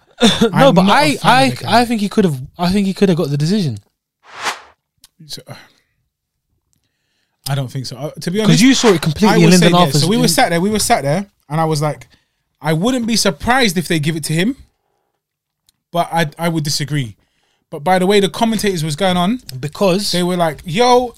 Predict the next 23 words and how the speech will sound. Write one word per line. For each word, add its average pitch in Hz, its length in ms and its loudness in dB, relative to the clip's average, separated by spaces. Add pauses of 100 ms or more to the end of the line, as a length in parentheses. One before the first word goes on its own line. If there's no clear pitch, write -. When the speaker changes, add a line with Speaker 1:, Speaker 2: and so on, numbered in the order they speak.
(120)
Speaker 2:
oh, 285 300 2
he's 240 160 -4
doing 285 220 -4
great, 262 280 0
he's 233 200 -4
doing 269 200 -6
da, 269 60 -6
da, 262 160 -6
da." 233 40 -12 (340)
Basically, 247 600 -6 (260)
he's 190 200 -4
winning 233 280 -4
every 226 320 -4
round 220 200 0
nearly. 123 340 -6 (220)
No, 254 140 -8
he's 262 200 -8
not. 285 320 -6 (440)
No, 302 140 -10
he 320 180 -2
is 302 140 -6
not. 339 480 -6
Speaker 1:
Listen, 147 320 -2